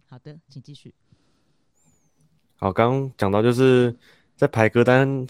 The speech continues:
Speaker 2: 我比较像是，很像在给观众看一本书或一场电影，
Speaker 1: 嗯。
Speaker 2: 就是有一个开幕，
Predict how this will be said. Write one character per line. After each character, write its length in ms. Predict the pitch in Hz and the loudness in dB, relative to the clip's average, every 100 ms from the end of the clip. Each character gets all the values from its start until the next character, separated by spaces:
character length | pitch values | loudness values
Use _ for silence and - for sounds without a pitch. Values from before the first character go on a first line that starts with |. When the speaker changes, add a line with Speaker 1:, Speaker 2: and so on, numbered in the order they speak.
| - | -14
Speaker 2:
我 200 | - 101 | -6 -2
比 80 | 98 | 2
较 80 | 110 | 2
像 160 | 123 127 | 2 0
是， 320 | 127 127 123 | 0 0 0
很 180 | 101 92 | -4 -4
像 240 | 117 120 | -4 -2
在 280 | 120 123 113 - | 0 0 0 -4
给 220 | 98 87 | -4 -4
观 280 | - 107 107 | -2 -2 0
众 480 | 113 107 98 98 104 _ _ | 0 0 -4 -10 -16 _ _
看 420 | - 117 101 92 98 _ _ - _ _ _ | -4 -2 -2 -6 -12 _ _ -20 _ _ _
一 100 | 123 | -2
本 180 | 95 87 | 0 -2
书 220 | - 104 | -4 -2
或 160 | 104 | 0
一 80 | 95 | 0
场 220 | 104 87 | -2 -6
电 260 | 82 107 92 | -2 -2 -2
影， 220 | 82 80 - - | -6 -12 -16 -18
Speaker 1:
嗯。 100 | 185 | -6
Speaker 2:
就 80 | 110 | -2
是 300 | 110 104 98 | 0 0 2
有 180 | 90 | 2
一 60 | 90 | 0
个 340 | 92 95 90 87 _ _ _ _ _ _ _ _ | 0 0 0 -4 _ _ _ _ _ _ _ _
开 240 | - 107 107 | -2 0 0
幕， 340 | 113 104 95 | 0 -2 -4